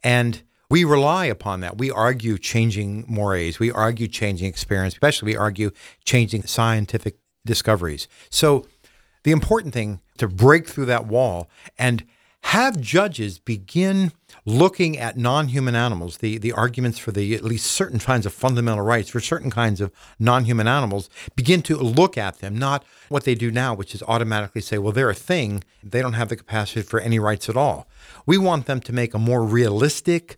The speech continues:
a more nuanced, a more just way of looking at them, and, and, and a less arbitrary way, as we bring and others will bring non-human animals in front of them, s-, species, e-, either different species of a similar right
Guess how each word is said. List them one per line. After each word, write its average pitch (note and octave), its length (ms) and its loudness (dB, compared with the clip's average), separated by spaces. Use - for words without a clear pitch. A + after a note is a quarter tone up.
a A#2 100 -4
more A2+ 260 2
nuanced, D#3+ 800 0
a B2+ 80 0
more A#2 200 2
just - 540 -2
way A#2+ 200 2
of G2 100 0
looking C#3 360 -2
at E2 220 -8
them, E2+ 280 -8
and, C3 380 2
and, B2+ 160 2
and B2+ 220 0
a A#2 80 2
less C3+ 320 2
arbitrary A#2 640 2
way, D#2+ 340 -10
as B2+ 380 0
we E3+ 300 2
bring C#3 340 2
and C3 100 -2
others C3+ 360 -2
will G#2+ 80 -4
bring G2 380 -6
non-human C3+ 760 2
animals C3 400 0
in G#2 60 -4
front B2 200 -2
of B2 120 -4
them, D#2 240 -10
s-, - 180 -20
species, C#3 720 -2
e-, A#2+ 100 -2
either A#2+ 340 -2
different A#2 380 -2
species D#3 640 -2
of G2+ 140 -6
a G2 40 -8
similar F3 460 2
right C#3+ 320 2